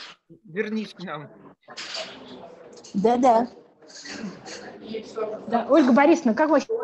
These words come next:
Speaker 3: считаете, в Нью-Йоркере можно говорить о том, что они, э, с одной стороны,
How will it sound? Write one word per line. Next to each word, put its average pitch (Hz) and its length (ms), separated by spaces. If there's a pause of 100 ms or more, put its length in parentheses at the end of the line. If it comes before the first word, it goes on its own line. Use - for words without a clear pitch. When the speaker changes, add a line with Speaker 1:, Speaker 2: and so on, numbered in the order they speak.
Speaker 3:
считаете, 247 320
в 220 40
Нью-Йоркере 254 580 (320)
можно 285 380
говорить 240 340
о 240 80
том, 311 140
что - 180
они, 247 220
э, 233 300 (440)
с - 80
одной 262 240
стороны, 226 480